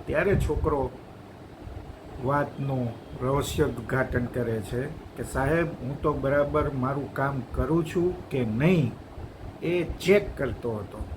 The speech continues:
મેં જેની સાથે વાત કરીને ત્યાં જ હું નોકરી કરું છું. એમને મારા કામથી સંતોષ છે, મારે બીજું શું જોઈએ?" સાહેબ, તમે જ્યાં કામ કરો છો,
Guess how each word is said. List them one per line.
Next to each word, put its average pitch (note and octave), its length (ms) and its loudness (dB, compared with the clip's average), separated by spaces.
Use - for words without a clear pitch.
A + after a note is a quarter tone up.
મેં D3+ 220 2
જેની D3+ 280 4
સાથે D3 360 2
વાત C3 440 2
કરીને E3 420 2
ત્યાં F3+ 320 6
જ D#3+ 40 4
હું D#3 180 4
નોકરી B2+ 300 0
કરું G#2+ 360 -4
છું. - 220 -10
એમને F#3 280 4
મારા E3 420 6
કામથી D#3 460 2
સંતોષ D#3+ 540 2
છે, - 560 -4
મારે D#3+ 200 4
બીજું E3 340 4
શું G3+ 320 2
જોઈએ?" G#2+ 260 2
સાહેબ, D3 320 6
તમે C#3 280 0
જ્યાં C#3 280 2
કામ C#3 260 0
કરો D#3 340 4
છો, G#2+ 240 -4